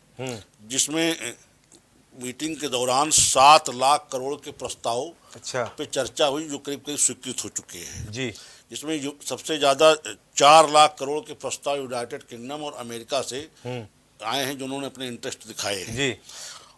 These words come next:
Speaker 2: और ये सब जो कुछ हो रहा है,
Speaker 1: हम्म।
Speaker 2: ये जिस तरह से, ए, हमारे नरेंद्र मोदी जी का फ़ाइव ट्रिलियन इकोनॉमी बनाने का लक्ष्य है भारत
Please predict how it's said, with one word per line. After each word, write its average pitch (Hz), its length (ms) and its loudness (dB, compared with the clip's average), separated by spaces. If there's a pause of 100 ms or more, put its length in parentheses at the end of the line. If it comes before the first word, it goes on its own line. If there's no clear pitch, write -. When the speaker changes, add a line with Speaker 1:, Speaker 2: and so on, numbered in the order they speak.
(160)
Speaker 2:
और 156 320 4
ये 147 300 -2
सब 180 540 0
जो 123 400 -6
कुछ - 320 -6
हो 165 120 -2
रहा 110 240 0
है, 95 160 -12 (220)
Speaker 1:
हम्म। 110 140 -14 (240)
Speaker 2:
ये 165 300 -4
जिस 160 240 -6
तरह 156 240 2
से, 170 320 -6
ए, 123 320 -6 (320)
हमारे 139 380 -4
नरेंद्र 139 420 -8
मोदी 131 240 -8
जी 143 160 -10
का 156 300 6
फ़ाइव 151 560 0
ट्रिलियन 143 300 -8
इकोनॉमी 135 460 -8
बनाने 127 360 -8
का 127 120 -12
लक्ष्य 123 340 -10
है 101 60 -6
भारत 110 260 -8